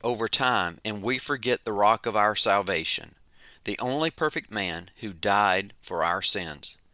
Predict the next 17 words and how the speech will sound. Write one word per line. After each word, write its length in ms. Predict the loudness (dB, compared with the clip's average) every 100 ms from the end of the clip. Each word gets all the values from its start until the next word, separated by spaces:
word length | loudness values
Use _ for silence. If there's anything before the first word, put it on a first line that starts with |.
| _ _ _ _ _ _ -4
If 160 | -2
you 100 | 0
would 100 | 2
like 200 | 2 4
to 100 | 2
know 180 | 2 0
more 360 | 0 0 0 0
about 320 | 2 2 2
Jesus 580 | 0 2 2 2 2 2
and 160 | 2
the 60 | 4
sacrifice 640 | 4 4 0 2 4 4
he 160 | 2 0
made 240 | -2 -4
for 180 | -2 0
our 160 | 2 4
sins, 640 | 2 2 -6 -2 -2